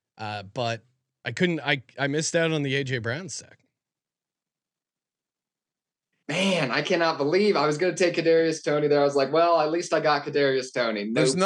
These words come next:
Speaker 3: nothing
Speaker 2: Oh.
Speaker 3: worse than being, having a, having it stolen from you like that.
Speaker 1: <laughs>
Speaker 3: All right, so
Speaker 2: Yeah.
Speaker 3: we're just gonna get really silly since Ty-, since Boyd made it all the way down here. We're gonna take Boyd.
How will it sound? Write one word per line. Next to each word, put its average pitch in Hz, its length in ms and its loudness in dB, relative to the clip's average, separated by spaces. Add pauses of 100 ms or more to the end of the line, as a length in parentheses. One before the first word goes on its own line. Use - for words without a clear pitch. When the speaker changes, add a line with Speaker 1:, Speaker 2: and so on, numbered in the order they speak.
(160)
Speaker 3:
nothing 220 120 2
Speaker 2:
Oh. 156 100 2
Speaker 3:
worse 160 280 2
than 117 180 -2
being, 117 480 0 (100)
having 123 340 0
a, 98 220 -4
having 120 300 0
it 104 100 -8
stolen 95 480 -4
from 69 220 -12
you 65 100 -12
like 60 240 -16
that. 127 840 -8
Speaker 1:
<laughs> - 40 -14
Speaker 3:
All 95 80 -2
right, 82 300 -6
so 98 400 0
Speaker 2:
Yeah. 90 40 -6 (440)
Speaker 3:
we're 135 100 4
just 156 180 0
gonna 160 160 2
get 123 200 0
really 107 360 0
silly 87 440 -4
since 92 260 -8
Ty-, 104 240 -2
since 117 220 -6
Boyd 139 400 2
made 117 280 0
it 110 100 -2
all 104 180 0
the 117 80 -2
way 110 180 2
down 101 320 -2
here. 80 300 -6
We're 82 100 -8
gonna 92 160 -4
take 117 320 -2
Boyd. 98 580 0